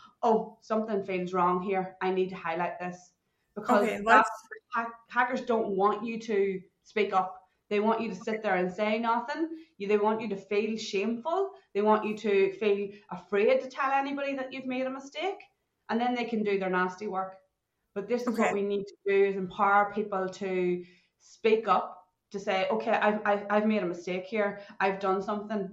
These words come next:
Speaker 1: and then we can stop them in their tracks.
Speaker 2: So there's a solution, because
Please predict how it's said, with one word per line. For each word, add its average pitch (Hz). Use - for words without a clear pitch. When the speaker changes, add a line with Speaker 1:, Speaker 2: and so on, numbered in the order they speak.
Speaker 1:
and 185
then 180
we 175
can 185
stop 170
them 175
in 165
their 160
tracks. -
Speaker 2:
So -
there's 254
a 277
solution, 262
because 254